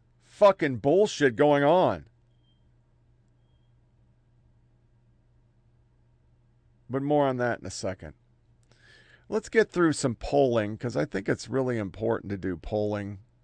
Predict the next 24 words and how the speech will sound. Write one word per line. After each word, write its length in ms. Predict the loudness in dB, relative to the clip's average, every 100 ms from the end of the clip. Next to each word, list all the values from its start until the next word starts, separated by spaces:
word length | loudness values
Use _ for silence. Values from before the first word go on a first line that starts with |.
| _ _ _ _
That's 260 | 4 4 4
your 100 | 0
inflation, 640 | 0 -2 0 0 -4 -12
folks. 640 | -6 -2 -2 -4 -20 -20 _ _ _ _ _ _ _ _ -4
I-, 60 |
it's 400 | -2 2 0 0
not 300 | 2 2 2
good. 440 | 2 4 2 -2 -14 _ _ _ _ _ _ _ _
It's 240 | -2 6
all 280 | 10 10 10
o-, 160 | 8 8
under 300 | 4 4 4
Biden. 520 | 6 6 4 -2 -4
It 140 | -4
just 220 | 0 -2
keeps 220 | -2 -6 0
getting 280 | 0 0
better. 400 | 2 2 2 -4 -12 _ _ _ _ _ _ _ _ _ _ _ _ _ _ _ _ _ _ _ _ _ _ _ _ _ _ _ _ _ _ _ _
C 260 | -14 2 4
N 100 | 6
N's 260 | 6 6 4
even 240 | 4 2
reporting 380 | 0 2 2
it. 120 | 2